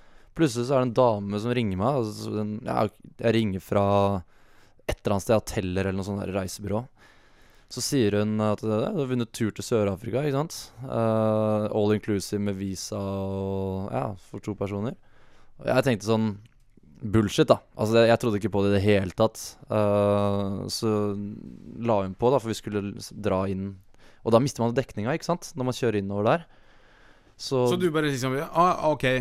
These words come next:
Speaker 2: ha det.»
Speaker 1: Nei, eller jeg sa sånn, «OK, du, sorry, jeg kan ikke, altså, sorry at jeg ikke tror på deg, men jeg tror ikke på deg.» <laughs> Så jeg ringte en, eh, kompis som heter Mikkel, og bare ba han google nummeret, så sa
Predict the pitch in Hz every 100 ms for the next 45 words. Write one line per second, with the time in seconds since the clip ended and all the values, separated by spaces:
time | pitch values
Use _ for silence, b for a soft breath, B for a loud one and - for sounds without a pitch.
0 | 123 127 110 113 120 - - B B B
1 | - 196 208 190 208 - 175 170 156 151
2 | 139 135 117 113 113 117 113 107 113 107
3 | 104 98 101 - b - _ - 110 110
4 | 123 127 107 107 110 139 117 110 101 80
5 | - _ - - 107 110 98 95 95 95
6 | 143 B B B B B - 135 139 104
7 | - 110 113 113 113 113 113 113 110 101
8 | 127 139 127 110 117 - 147 156 117 110
9 | 104 104 107 117 107 90 107 95 98 147
10 | 123 120 - 101